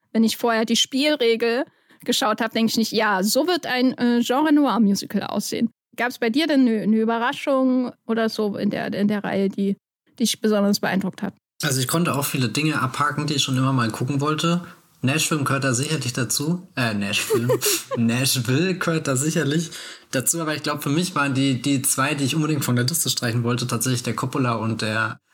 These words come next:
Speaker 2: Scorsese. Witzigerweise dann ausgerechnet der Scorsese jetzt nicht der, der Überflieger, den ich gehofft hab. Der, der Coppola schon eher das, das Projekt, was ich mir <laughs> in diese Richtung vorgestellt hab, was halt Coppola da mit seinem Zoetrope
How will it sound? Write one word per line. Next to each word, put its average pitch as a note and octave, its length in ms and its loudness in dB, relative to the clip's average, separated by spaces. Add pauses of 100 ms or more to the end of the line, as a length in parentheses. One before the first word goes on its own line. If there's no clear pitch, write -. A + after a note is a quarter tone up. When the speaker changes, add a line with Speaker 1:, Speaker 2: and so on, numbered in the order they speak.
(140)
Speaker 2:
Scorsese. C#3+ 800 0 (500)
Witzigerweise D#3 760 0
dann C3+ 540 2 (200)
ausgerechnet C3 540 0
der A#2+ 180 2
Scorsese C3 460 0
jetzt C3 220 0
nicht D3 240 -2
der, C3+ 240 2
der B2+ 200 0
Überflieger, C3 720 0 (320)
den B2+ 100 2
ich B2 100 -2
gehofft C3+ 340 0
hab. C3 140 -2
Der, B2 160 0
der B2 200 -2
Coppola D#3+ 380 0
schon B2+ 180 2
eher A2+ 260 0
das, G2+ 200 -4
das - 180 -4
Projekt, A2 320 -2
was G#2 160 -2
ich G2+ 60 -4
mir A2 300 0 (560)
<laughs> - 640 -12
in A#2+ 180 0
diese A2 240 -2
Richtung A#2 720 0
vorgestellt B2+ 1040 0
hab, A#2+ 240 -2
was A#2 160 -2
halt A2+ 240 -4
Coppola B2 400 0
da A2+ 160 -2
mit A2 180 0
seinem A2 160 -2
Zoetrope A#2 580 -2